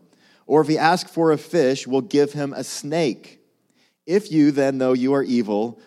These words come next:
know how to give good gifts to your children, how much more will your Father in heaven give good gifts to those who ask him? So in everything, do to others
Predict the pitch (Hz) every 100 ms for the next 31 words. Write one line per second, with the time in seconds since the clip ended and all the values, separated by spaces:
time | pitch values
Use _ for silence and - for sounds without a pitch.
0 | - 135 127 139 139 135 127 117 95 131
1 | 156 123 135 131 131 - 127 113 110 -
2 | 147 127 113 113 131 139 147 147 123 113
3 | 104 113 113 - - 113 127 123 120 120
4 | 123 135 131 123 123 123 104 104 104 95
5 | 110 120 113 107 101 - 104 104 104 104
6 | 120 101 110 - - 87 80 - _ _
7 | _ - 156 143 131 147 139 - 110 107
8 | 117 113 _ 87 127 139 - 120 104 98
9 | 98 92